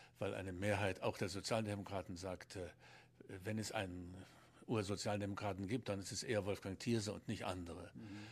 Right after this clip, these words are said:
Also, äh, ich glaube schon, dass das geht. Dass auch in einer Volkspartei, selbst wenn sie jetzt in den Wahlergebnissen kleiner, äh, geworden ist, ganz unterschiedliche Meinungsgruppen und Interessen, äh, da,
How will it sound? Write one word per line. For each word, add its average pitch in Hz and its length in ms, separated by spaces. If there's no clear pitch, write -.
Also, 101 220
äh, 101 120
ich - 140
glaube 104 240
schon, 147 280
dass 110 220
das 98 260
geht. 101 120
Dass - 260
auch 190 300
in 151 160
einer 120 300
Volkspartei, 139 720
selbst 123 360
wenn 131 140
sie 127 180
jetzt 120 260
in 120 140
den 120 140
Wahlergebnissen 117 640
kleiner, 131 580
äh, 98 180
geworden 92 420
ist, - 260
ganz 131 340
unterschiedliche 123 960
Meinungsgruppen 117 1080
und 110 140
Interessen, 117 1000
äh, 101 140
da, 104 180